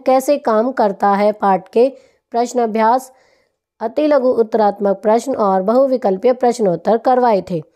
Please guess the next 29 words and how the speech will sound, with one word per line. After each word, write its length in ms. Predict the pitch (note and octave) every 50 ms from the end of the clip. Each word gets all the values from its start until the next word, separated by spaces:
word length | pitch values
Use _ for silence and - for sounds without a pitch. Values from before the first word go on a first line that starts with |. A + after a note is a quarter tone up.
| _ _ _ _ _ _ -
अगर 280 | - G3 G3 A#3+ C4+ C#4+
आप 180 | D4 D4+ D4 C#4+
मेरे 260 | C4+ C4+ C4+ C4+ C4+ C4
चैनल 320 | C4+ C4 A3+ A3 A3 G#3+
पर 200 | G#3 G#3+ G3 F#3 F#3
नए 260 | F#3 G3+ A3 A#3+ C4
हैं 260 | A3+ B3 C4+ C4+ C4 C4+ _ _ _ _ _ - -
और 120 | B3 C#4
अभी 200 | D4 D4 C4+ D4+
तक 220 | B3 - C4 A3 A#3+
आपने 320 | A3+ G#3+ G#3+ - - G#3+
मेरे 300 | G#3+ A3 A#3 B3+ C4 C4
चैनल 360 | B3 B3+ A#3 G#3+ G#3 G#3+ G#3
को 160 | G3+ - A3 G#3+
सब्सक्राइब 640 | G#3+ A#3 A3 G#3+ - - - B3 C4 C#4 C#4+ C#4+
नहीं 180 | C4+ A#3+ A3 G3+
किया 260 | G#3 G#3+ G3+ G#3 G3+
है 200 | G3+ G3+ A3 A#3 A3+ _ _ _ _ _ -
तो 80 | A3+ G#3+
प्लीज़ 340 | A3 - B3+ C#4 C#4+ C4
सब्सक्राइब 500 | C#4 A#3+ G#3+ G3 - - - G#3 G#3 G3
कर 180 | G3+ - G3+ G3
लें 200 | F#3+ G3+ A3 B3+
और 220 | C#4 - B3 A3
बेल 260 | G#3+ G#3+ C4 C4 B3+ A#3+
आइकन 280 | G3+ F#3 - G3 G3
को 160 | G3 - B3+
ज़रूर 320 | A#3+ C4+ C#4 C4+ C4+ B3+ A3+
दबाएं। 360 | G3+ G3+ F#3 F#3 F3 E3+ D#3+